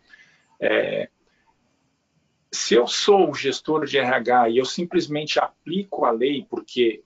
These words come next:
como diz, como bem exemplificou o professor, na questão do opressor e do oprimido,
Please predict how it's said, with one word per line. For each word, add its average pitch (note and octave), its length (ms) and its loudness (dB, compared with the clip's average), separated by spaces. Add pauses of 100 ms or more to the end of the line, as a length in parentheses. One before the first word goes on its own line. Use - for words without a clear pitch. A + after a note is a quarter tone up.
(140)
como A#2 280 -2
diz, A#2+ 560 -6 (140)
como A2+ 360 0 (160)
bem B2+ 260 0
exemplificou A#2 640 -2
o A2+ 40 2
professor, A2 560 0 (300)
na A2+ 120 0
questão B2 360 -2
do A#2+ 120 4
opressor A#2+ 440 4
e A#2 60 4
do A2+ 120 4
oprimido, A2 680 -2